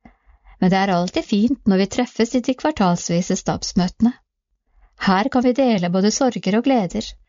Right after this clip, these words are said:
vi får vært sosiale og hatt det gøy sammen, og så får vi faglig påfyll gjennom ulike foredrag og temamøter.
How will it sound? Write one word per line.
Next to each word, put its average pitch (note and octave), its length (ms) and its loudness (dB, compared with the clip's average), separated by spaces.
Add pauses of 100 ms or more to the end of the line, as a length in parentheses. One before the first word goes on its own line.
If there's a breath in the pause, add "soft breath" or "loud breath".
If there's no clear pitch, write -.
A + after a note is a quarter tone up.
(200 loud breath)
vi F3 100 2
får F#3+ 220 0
vært - 340 -4
sosiale G3 760 0 (320 loud breath)
og E3+ 100 0
hatt F#3 160 0
det A#3 160 0
gøy F3+ 200 2
sammen, B3+ 340 0 (640)
og F3+ 120 0
så E3+ 200 0
får G3+ 200 0
vi A3 80 4
faglig G#3+ 480 2
påfyll F#3 480 0
gjennom F#3+ 320 4
ulike G3+ 440 2
foredrag F#3 840 0
og F#3 180 -2
temamøter. E3+ 600 -2